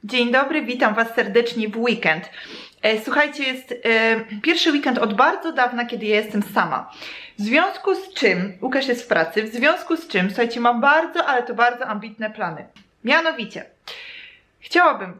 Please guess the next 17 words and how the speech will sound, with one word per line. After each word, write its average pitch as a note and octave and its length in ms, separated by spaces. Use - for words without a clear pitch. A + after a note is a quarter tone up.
zrobić E4+ 280
porządek B3+ 480
znowu C#4 380
w - 100
szafie A3 460
z - 20
naszymi A3+ 340
ubraniami, G#3 760
e, G#3+ 320
a A3+ 40
w G#3 60
zasadzie B3+ 300
tylko C4 220
i B3 60
wyłącznie A#3+ 320
z A#3+ 60
moimi, A3+ 560